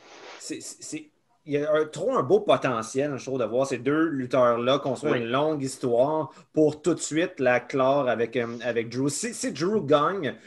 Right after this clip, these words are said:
Speaker 1: euh, à WrestleMania, genre, on, on passe à un autre méchant. Mais là, ils ont réussi, je trouve, avec Bobby Lashley, à créer une espèce, tu sais, une espèce de remplaçant à Brock Lesnar, là. Tu sais, il y a, il y a ce potentiel-là, euh, mais pour qu'on puisse entretenir ça, ben, il faudrait lui donner la victoire.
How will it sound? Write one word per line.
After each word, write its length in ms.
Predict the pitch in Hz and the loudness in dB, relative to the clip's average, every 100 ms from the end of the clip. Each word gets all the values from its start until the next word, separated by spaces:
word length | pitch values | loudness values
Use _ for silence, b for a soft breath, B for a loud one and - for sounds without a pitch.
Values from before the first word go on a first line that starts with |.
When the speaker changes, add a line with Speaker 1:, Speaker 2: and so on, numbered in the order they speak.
| B - | B -6
Speaker 1:
euh, 180 | 107 110 | -6 -4
à 80 | 131 | 0
WrestleMania, 840 | 127 127 135 127 123 135 151 175 175 b b _ | 0 2 0 0 0 0 0 -2 -6 b b _
genre, 440 | 113 110 110 120 135 | -4 -2 2 2 2
on, 120 | 131 | 0
on 40 | |
passe 260 | 156 175 165 | 2 0 2
à 80 | 143 | 2
un 140 | 127 | 2
autre 160 | 139 139 | 0 -2
méchant. 420 | 123 113 - 139 | -2 -2 -2 -2
Mais 120 | 135 123 | 0 2
là, 180 | 160 | 2
ils 100 | 208 | 2
ont 100 | 143 | 2
réussi, 600 | 127 151 220 202 - 214 | 2 0 0 -2 -6 -8
je 80 | 190 | -8
trouve, 180 | - 170 | -2 2
avec 160 | 120 127 | 2 2
Bobby 260 | 135 147 | 2 2
Lashley, 480 | 139 113 - 143 160 | 2 2 0 -2 -2
à 120 | 120 | -4
créer 640 | - 147 143 151 165 185 175 b b | -6 -4 -2 0 2 0 -2 b b
une 120 | 120 123 | -6 -6
espèce, 240 | - 175 - | -4 -4 0
tu 60 | |
sais, 60 | 190 | 0
une 120 | 135 | 0
espèce 180 | 131 233 | -2 2
de 80 | 139 | 2
remplaçant 600 | 160 156 151 135 - 196 131 | 4 2 2 0 0 -2 0
à 80 | 120 | 2
Brock 260 | 143 147 | 2 2
Lesnar, 400 | 143 127 156 156 | 0 -2 -2 -2
là. 140 | 131 113 | 0 -2
Tu 80 | |
sais, 80 | 131 | -2
il 100 | 196 | -4
y 60 | 131 | -2
a, 20 | |
il 60 | 131 | -2
y 60 | |
a 40 | 175 | -2
ce 80 | |
potentiel-là, 920 | - 196 190 170 - 143 123 120 175 - B - | 0 -2 0 -6 0 0 2 2 0 -2 B -2
euh, 120 | 120 | -2
mais 160 | 123 127 | 0 -2
pour 380 | - 190 220 226 | 6 8 8 6
qu'on 160 | 151 | 0
puisse 480 | 135 151 160 170 - - | 0 -2 -2 -2 -4 -4
entretenir 640 | 147 139 151 143 131 117 | -2 -2 -4 -4 -4 -4
ça, 240 | - 160 160 | -2 -2 2
ben, 180 | 120 131 | 0 -2
il 100 | 139 | -6
faudrait 380 | - 127 120 123 | 0 2 2 0
lui 120 | 120 | 0
donner 240 | 110 113 | -4 -2
la 100 | 113 101 | -2 -2
victoire. 560 | 98 110 113 135 135 | -6 -2 2 2 0